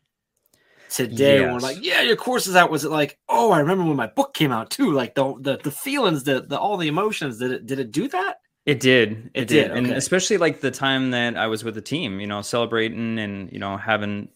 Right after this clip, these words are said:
Speaker 2: just this
Speaker 1: That was
Speaker 2: awesome,
Speaker 1: fun.
Speaker 2: you know, video montage of people, um, was so fantastic. And, and just the love on social media too. And, and I felt a little bit of that today too. So, um, you know, I just appreciate everyone that's,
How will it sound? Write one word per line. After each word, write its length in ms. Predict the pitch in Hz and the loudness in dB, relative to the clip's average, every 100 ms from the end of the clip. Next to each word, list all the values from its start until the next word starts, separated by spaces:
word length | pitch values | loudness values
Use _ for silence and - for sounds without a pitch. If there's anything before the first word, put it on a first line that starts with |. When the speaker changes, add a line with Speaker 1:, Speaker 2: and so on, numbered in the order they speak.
| - | -14
Speaker 2:
just 260 | 113 113 - _ | -10 -10 -10 _
this 180 | 110 - - | -12 -12 -2
Speaker 1:
That 100 | 120 | 2
was 120 | 117 - | 2 0
Speaker 2:
awesome, 120 | 113 | -4
Speaker 1:
fun. 260 | 107 107 - | -6 -8 -8
Speaker 2:
you 80 | 117 | -6
know, 200 | 101 104 | -6 -2
video 260 | 139 131 120 | 0 2 2
montage 720 | 123 135 139 - 123 123 123 | 2 2 2 0 2 2 0
of 100 | 123 | -4
people, 500 | 123 120 120 113 117 - - _ - | -8 -6 -4 -4 -6 -14 -20 _ -8
um, 540 | 110 104 98 101 104 | -4 -4 -4 -8 -10
was 160 | - 107 | -10 -6
so 260 | - 120 110 | -2 0 0
fantastic. 800 | - 113 113 110 107 113 104 | -2 -4 0 -2 -2 -4 -4
And, 200 | 104 101 - | -4 -6 -6
and 120 | 107 | -6
just 200 | 101 - | -6 -8
the 60 | 104 | 0
love 280 | 107 104 | 2 4
on 120 | 104 104 | 2 -2
social 340 | 110 104 107 | -4 -4 -4
media 200 | 104 101 | 0 0
too. 320 | 101 110 101 | 0 -2 -2
And, 180 | 98 98 | -2 -4
and 160 | - 104 | -4 -2
I 60 | 107 | 2
felt 180 | 110 104 | 2 2
a 20 | |
little 160 | 104 | 2
bit 140 | 98 101 | 4 2
of 80 | 101 | 4
that 200 | 98 - | 2 0
today 220 | 98 92 | -4 -4
too. 240 | 92 95 | -4 -8
So, 240 | 95 107 101 - - - | -2 0 0 -4 -20 -6
um, 480 | 101 98 92 92 117 _ _ | 2 2 2 -2 -8 _ _
you 100 | 110 | -6
know, 160 | 90 85 | -4 2
I 120 | 113 | 2
just 140 | 113 | 2
appreciate 360 | - 120 - 104 | 2 2 2 2
everyone 420 | 101 107 104 104 | 0 0 -2 -2
that's, 320 | 104 104 - | -4 -6 -10